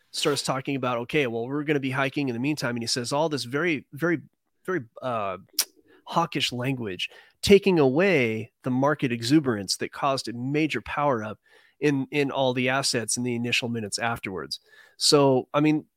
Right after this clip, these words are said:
uh, this article says it, you can see it on the chart here, but on, on the, um, S and P futures,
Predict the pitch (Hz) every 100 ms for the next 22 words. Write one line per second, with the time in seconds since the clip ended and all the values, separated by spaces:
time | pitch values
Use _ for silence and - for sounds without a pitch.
0 | _ - 196 202 220 311 - 190 175 147
1 | - 165 156 170 151 - 135 - 160 139
2 | - 139 131 139 135 - _ - 123 127
3 | 127 120 107 104 - 117 98 98 98 -
4 | 151 - 123 143 123 139 127 139 127